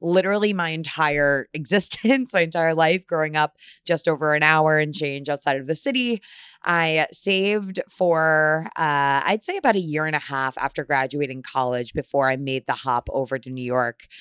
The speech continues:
into my first apartment, which was a flex two bedroom, which means that, uh, the apartment was technically a one bedroom apartment where they put up a fake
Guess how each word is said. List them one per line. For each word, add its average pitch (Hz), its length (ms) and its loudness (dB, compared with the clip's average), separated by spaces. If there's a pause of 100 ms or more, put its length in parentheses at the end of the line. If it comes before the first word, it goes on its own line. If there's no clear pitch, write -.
(240)
into 156 220 -4
my 143 160 0 (140)
first 180 440 0
apartment, 147 520 0
which 147 160 -6
was - 100 -8
a 143 80 0
flex - 420 -2
two 175 180 -2
bedroom, 147 360 0
which 143 220 -4
means 143 380 -6
that, 131 460 0
uh, 127 360 0 (180)
the 147 160 -4 (220)
apartment 156 360 0
was 143 120 -4
technically 165 340 -2
a 139 80 2
one 139 220 0
bedroom 143 260 -2
apartment 139 480 -2 (320)
where 156 140 0
they 143 120 0
put 151 200 -2
up 151 200 0
a 143 140 -4
fake 170 320 -4